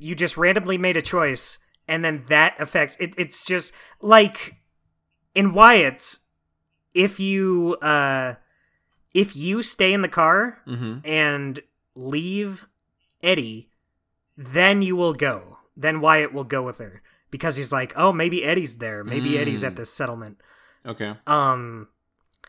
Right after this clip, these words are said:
Speaker 1: for Vince, it's weird. I, I, I would need to see exactly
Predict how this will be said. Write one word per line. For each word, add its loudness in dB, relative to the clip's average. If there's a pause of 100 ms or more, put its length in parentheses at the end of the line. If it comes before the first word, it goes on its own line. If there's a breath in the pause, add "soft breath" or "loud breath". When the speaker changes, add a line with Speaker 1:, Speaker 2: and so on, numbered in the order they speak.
(280)
Speaker 1:
for 0
Vince, 0
it's -6
weird. 2
I, 0
I, -10
I -10
would -2
need -4
to -4
see -4
exactly -2